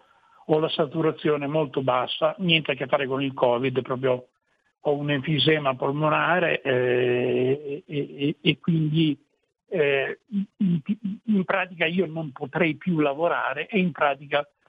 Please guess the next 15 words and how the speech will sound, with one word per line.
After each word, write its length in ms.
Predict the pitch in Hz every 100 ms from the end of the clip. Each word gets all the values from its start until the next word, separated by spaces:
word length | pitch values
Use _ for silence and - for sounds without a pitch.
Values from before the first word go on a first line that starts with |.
| _ -
il 140 | 165
cento 320 | - 165 135
per 180 | 160 170
cento 680 | - 147 135 131 151 143 - _
è, 320 | 196 139 135
è 300 | 156 156 165 -
dovuto. 800 | 156 139 151 196 147 127 131 131 _ _ _ _ _
Quindi 260 | - 226 220
significa 720 | - 208 233 - 180 156 151
che 320 | - 196 160 160 _ _
ho 160 | - 160
dovuto 520 | 151 175 214 247 214
rifiutare 640 | 156 135 151 135 143 135 131
il 460 | 135 135 135 139 156
ricovero 680 | 175 156 143 127 160 208